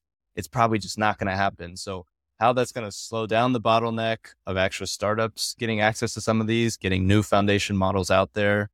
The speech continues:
Um, you know, we might see a little dark period here in the next three months, just purely 'cause of logistics of G P Us. So I don't know if it'd be my prediction, but always interesting to keep up with how G P Us are actually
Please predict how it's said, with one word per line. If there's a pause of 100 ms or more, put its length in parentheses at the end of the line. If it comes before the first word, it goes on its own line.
(140)
Um,
you
know,
we
might
see
a
little
dark
period
here
in
the
next
three
months,
just (140)
purely
'cause
of
logistics
of
G
P
Us. (160)
So (340)
I
don't
know
if
it'd
be
my
prediction,
but (140)
always
interesting
to
keep
up
with (140)
how
G
P
Us
are
actually